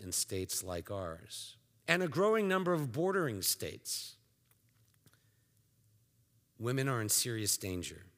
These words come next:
And without federal protections, reproductive justice in America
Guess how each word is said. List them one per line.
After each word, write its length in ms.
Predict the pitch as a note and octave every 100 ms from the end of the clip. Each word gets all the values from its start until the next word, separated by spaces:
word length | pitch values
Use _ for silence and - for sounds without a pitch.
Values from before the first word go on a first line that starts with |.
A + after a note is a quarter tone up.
| _ _ _ _ _ _ _ _ _ _
And 140 | A2+ A2+
without 440 | G#2+ - C#3+ D#3+
federal 600 | - - D3+ D#3+ D3 C#3
protections, 1120 | B2 - A#2 - B2 - A2 - - - - - _ _ _ - _ _ _ _ F#2+
reproductive 1040 | A#2 G3 - G#3 D#3 B2 B2+ - - B2
justice 840 | G2 B2 B2 - - D3 C3 - - - -
in 100 | G#2+
America 800 | G2 G#2 D3 B2+ - F2+ D#2+